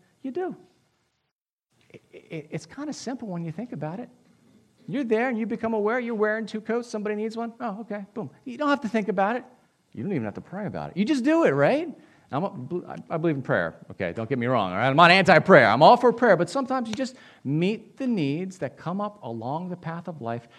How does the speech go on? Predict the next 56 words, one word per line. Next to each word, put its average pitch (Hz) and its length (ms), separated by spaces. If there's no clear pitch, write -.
as 143 480
you're 120 240
able 110 380
to - 100
meet 196 280
them. 90 260
And 104 100
it 101 60
just, 175 260
for 151 80
some 196 260
strange 247 380
reason, 240 280
God 143 200
has 139 100
connected 170 480
us 208 140
with 196 120
this 196 180
opportunity. 139 640
And 147 80
for 165 60
some 233 240
strange 220 400
reason, 214 240
He's 151 160
provided 156 540
us 202 140
with 208 140
the 214 80
funding. 131 460
And 170 80
for 170 80
some 240 220
strange 247 380
reason, 233 200
He's 175 140
provided 170 400
us 208 160
with 180 80
the 156 80
people 214 380
that 165 100
have 135 160
a 117 60
vision 190 360
and 190 140
a 214 60
passion 131 400
for 135 120
this. 165 280
And 175 120
so 196 140
we 202 220
do 190 240
this 156 560